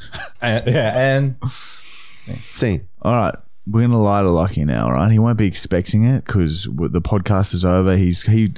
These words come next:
Speaker 3: I guarantee he's forgotten about, oh, the Christmas special. So fucking, you know what? Well, let's call him and tell him that we're having our Christmas party this weekend and that he's,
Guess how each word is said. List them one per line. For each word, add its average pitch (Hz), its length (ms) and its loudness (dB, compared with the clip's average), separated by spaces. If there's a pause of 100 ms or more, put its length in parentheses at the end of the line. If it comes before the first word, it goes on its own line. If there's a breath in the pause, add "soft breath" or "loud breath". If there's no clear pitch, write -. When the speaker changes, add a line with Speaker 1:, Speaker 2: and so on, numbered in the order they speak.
Speaker 3:
I 104 80 0
guarantee 98 680 2
he's 90 180 2
forgotten 85 460 0
about, 80 440 0
oh, 80 360 0
the - 140 -10
Christmas - 340 -2
special. - 540 -4 (720 soft breath)
So 127 440 2
fucking, 131 680 0 (120)
you 127 120 2
know 131 140 2
what? 160 320 2 (320 loud breath)
Well, 120 100 0
let's 151 160 0
call 107 360 2
him 135 200 2
and 104 140 2
tell 113 240 2
him 107 300 4
that 92 100 2
we're 98 100 2
having 101 320 4
our 90 100 2
Christmas 117 440 -4
party 85 240 0
this 78 200 -4
weekend 87 380 0
and 98 140 4
that 95 100 2
he's, 92 240 2